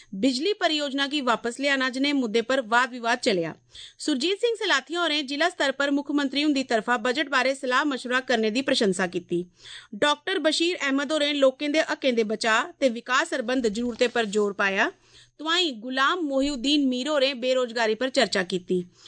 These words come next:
दुए सदस्यें इकजुट होइयै प्रशासनिक बदलाव दी गल्ल कीती तां जे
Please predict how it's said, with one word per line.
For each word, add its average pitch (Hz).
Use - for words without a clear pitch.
दुए 339
सदस्यें 320
इकजुट 320
होइयै 285
प्रशासनिक 302
बदलाव 247
दी 247
गल्ल 214
कीती 226
तां 277
जे 277